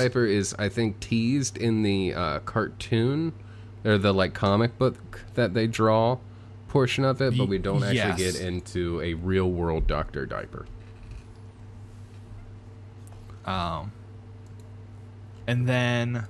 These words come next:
Speaker 2: I'm, I'm, I'm doing a quick, so that they do, there is definitely a change here. Which is that, uh, I do remember the name Change Your Chart two thousand. That's a thing I do remember. Um, okay, so the, the plot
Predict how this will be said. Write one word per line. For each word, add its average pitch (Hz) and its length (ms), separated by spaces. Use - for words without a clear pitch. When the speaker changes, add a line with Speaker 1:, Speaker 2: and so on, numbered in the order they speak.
Speaker 2:
I'm, 127 240
I'm, 135 340
I'm 131 280
doing 135 300
a 113 60
quick, - 600
so 160 180
that 143 220
they 143 160
do, 208 420
there 156 220
is 220 160
definitely 156 400
a 104 40
change 104 560
here. - 420
Which 139 220
is 123 340
that, 104 340
uh, 110 60
I 104 180
do 110 160
remember 95 280
the 92 180
name 92 280
Change 101 280
Your 76 100
Chart - 280
two - 120
thousand. 73 380
That's 104 240
a 107 60
thing 95 180
I 90 80
do 90 120
remember. 85 360
Um, 135 240
okay, 110 320
so 151 340
the, 139 180
the 156 100
plot 170 560